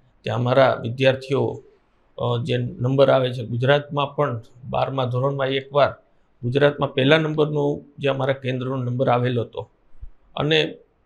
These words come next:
ખૂબ જ વિદ્યાર્થીઓ આજે ડૉક્ટર ઘણા બન્યા છે, ઘણા એન્જિનિયર બન્યા છે, ઘણા પોલીસ, અ,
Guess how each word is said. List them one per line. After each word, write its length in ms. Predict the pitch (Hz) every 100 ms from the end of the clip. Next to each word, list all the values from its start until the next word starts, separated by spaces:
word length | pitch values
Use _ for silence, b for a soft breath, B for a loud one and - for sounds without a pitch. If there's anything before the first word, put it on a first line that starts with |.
| -
ખૂબ 200 | 160 165
જ 100 | 151
વિદ્યાર્થીઓ 580 | 139 131 151 143 - 147
આજે 220 | 127 139
ડૉક્ટર 480 | 127 123 - 151 123
ઘણા 240 | 123 127
બન્યા 260 | 123 123 117
છે, 100 | 120
ઘણા 180 | 123 127
એન્જિનિયર 500 | 123 123 139 147 120
બન્યા 280 | 117 113
છે, 280 | 104 120 117 - - _ - - _
ઘણા 280 | 123 139 139 117 - _
પોલીસ, 380 | 143 147 147
અ, 20 | 156